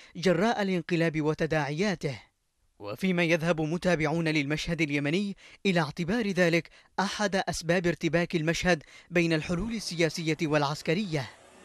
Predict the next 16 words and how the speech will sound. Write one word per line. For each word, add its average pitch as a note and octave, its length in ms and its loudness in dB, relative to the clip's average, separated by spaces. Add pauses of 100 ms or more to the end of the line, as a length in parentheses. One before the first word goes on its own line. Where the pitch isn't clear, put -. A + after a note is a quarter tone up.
(260)
ناهيك C#3+ 440 0
عن D#3+ 220 2
تقاطع G#3 480 0
المصالح F3 540 0
الدولية، E3 600 2 (280)
ترى F#3 180 6
أطراف G#3 500 0
أخرى F#3 500 0 (280)
أن F3 160 2
غياب D#3+ 440 2
الرؤية F3 420 2
السليمة F#3 540 0 (260)
من F#3 140 0
قبل A#3 300 0
التحالف F#3 580 -2
العربي D#3+ 580 2